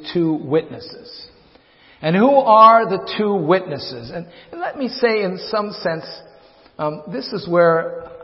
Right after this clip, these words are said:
I believe God the Holy Spirit may wish to speak to us this evening. And, and I've sort of rushed through, uh, the previous, although it hasn't been too quick, has it? <laughs> Um, uh, to, to get to this. Um,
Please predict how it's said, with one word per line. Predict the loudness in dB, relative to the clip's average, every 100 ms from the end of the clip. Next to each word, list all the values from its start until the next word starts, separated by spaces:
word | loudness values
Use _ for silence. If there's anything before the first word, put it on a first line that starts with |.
| -10
I | -6
believe | -4 -2 -2 0
God | 2 2 0
the |
Holy | -4 -4 -4 -8 -14
Spirit | -6 -4 -4
may | -6 -6
wish | -6 -8 -12
to | -16
speak | -14 -12 -12 -14
to | -14
us | -14 -16
this | -20 -16 -12
evening. | -12 -14 -18 -18
And, | -20 _ _ _ _
and | -14
I've | -12 -14
sort | -10 -6 -4
of | -4
rushed | -6 -6 -8 -16 -20 -12
through, | -6 -4 -6 -10 -14
uh, | -16 -16
the | -20
previous, | -14 -10 -10 -8 -12 -12
although | -14 -12 -12 -12
it | -16
hasn't | -18 -18 -18
been | -16 -16
too | -16
quick, | -14 -16 -14
has | -14 -14
it? | -18 -20 -20 _ _ -20 -20
<laughs> | -20 -20 -20 -20 _
Um, | -8 -6 -8 -14 -20 -20 _
uh, | -6 -6 -6 -6
to, | -6 -6
to | -12
get | -4 -4 -4 -8
to |
this. | -8 -10 -14 -20 -20 _ _ _ _ -16
Um, | -12 -10 -12